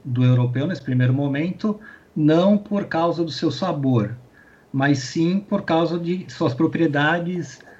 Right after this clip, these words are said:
é, estimulantes, e fazia bem pra digestão, era bom contra o cansaço, assim que era, era, o produto era conhecido ali naquela época. E, então, isso foi um fator muito importante pra essa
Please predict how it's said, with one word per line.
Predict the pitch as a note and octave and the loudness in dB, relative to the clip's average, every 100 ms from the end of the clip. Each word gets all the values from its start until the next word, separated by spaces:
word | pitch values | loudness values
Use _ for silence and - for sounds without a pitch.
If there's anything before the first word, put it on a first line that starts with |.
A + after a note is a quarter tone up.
| - - - | -20 -18 -4
é, | C3 | 0
estimulantes, | B2+ - F3 G3 D#3 F3+ F#3 E3+ B2+ - B2 A2 - - _ _ _ _ - | 0 2 2 4 4 4 4 4 0 0 0 0 -6 -20 _ _ _ _ -6
e | D3+ | -4
fazia | A#2+ A#2 G#2+ B2+ | 0 0 2 0
bem | G#2 C3 B2 | 2 -2 -2
pra | B2 A#2+ A2+ A2 | -2 0 0 -4
digestão, | G#2 A2+ - - C3 E3 E3 D3+ C#3+ B2+ A2+ A2 | -4 -6 -8 -6 -2 2 2 2 0 -2 -2 -4
era | A2 A2 G#2+ | -6 -8 -8
bom | G2+ B2+ C3 | -4 -2 0
contra | B2 A#2 A2+ | -2 -4 -4
o | A2+ | -2
cansaço, | A#2 - A#2+ D3 D3+ B2+ C3 | -2 -2 0 2 2 0 -2
assim | B2 - D3 | -2 0 -2
que | C#3+ D3 | 0 0
era, | B2+ C#3 C3 | 2 0 0
era, | A#2+ A2 G#2 F#2+ - - A2+ | -2 -4 -8 -12 -18 -16 -12
o | |
produto | - B2 B2 B2 D3 | 0 2 4 4 2
era | C3+ | 0
conhecido | C#3 C#3 - C#3 | 0 -2 -2 0
ali | C3+ C#3+ | 0 0
naquela | C#3 C#3+ D#3+ C3 | 0 -2 -2 -2
época. | A2 - - _ - - - - - - _ | -4 -10 -20 _ -20 -20 -20 -20 -20 -20 _
E, | - C#3+ D3 C#3+ D3 D3 | 4 6 8 8 6 4
então, | C#3 E3 | 2 2
isso | G3+ G#3+ | 0 -2
foi | - G3 | -2 -2
um | F#3+ | -2
fator | F#3 E3+ F3+ E3 | -2 0 2 2
muito | E3+ - F#3 | 0 0 -2
importante | - F3 E3 - D3+ E3+ E3 | 0 0 0 2 2 2 -4
pra | - D3+ | -4 -4
essa | D3+ | -4